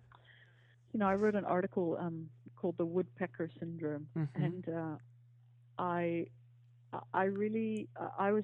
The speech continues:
Speaker 1: having a bit of a hard time. I think it was about a year ago. And just sort of new ideas and new things that I was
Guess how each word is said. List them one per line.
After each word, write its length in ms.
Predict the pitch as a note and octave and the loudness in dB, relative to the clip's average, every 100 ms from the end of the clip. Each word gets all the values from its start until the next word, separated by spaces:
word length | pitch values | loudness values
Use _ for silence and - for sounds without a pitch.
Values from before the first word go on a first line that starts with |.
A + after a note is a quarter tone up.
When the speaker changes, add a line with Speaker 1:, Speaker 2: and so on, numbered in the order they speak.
| - | 2
Speaker 1:
having 280 | G3 F#3+ F3+ | 0 -2 -4
a 20 | |
bit 160 | F3 | -2
of 80 | F3 | -2
a 60 | F3 | 0
hard 240 | E3+ E3 | -2 -2
time. 260 | F3 E3+ E3 | -2 -4 -4
I 40 | |
think 160 | D#3+ G3 | -8 -8
it 80 | G3 | -8
was 100 | D#3 - | -8 -8
about 180 | E3 | -8
a 40 | - | -8
year 260 | D#3 D#3 | -6 -4
ago. 280 | D3+ - - - - - _ - | -4 -4 -6 -8 -20 -20 _ -8
And 160 | G3+ | -4
just 200 | G#3 A#3+ - | -2 -2 0
sort 120 | G#3 | 0
of 120 | F#3 | 0
new 200 | F#3 F3+ | 0 0
ideas 540 | F3+ E3 D#3+ D#3+ E3 | 0 0 0 2 0
and 120 | E3 E3 | -2 -6
new 140 | E3 - | -8 -6
things 240 | E3+ E3 | -8 -6
that 100 | D#3+ | -6
I 80 | E3+ | -4
was 120 | E3 | -6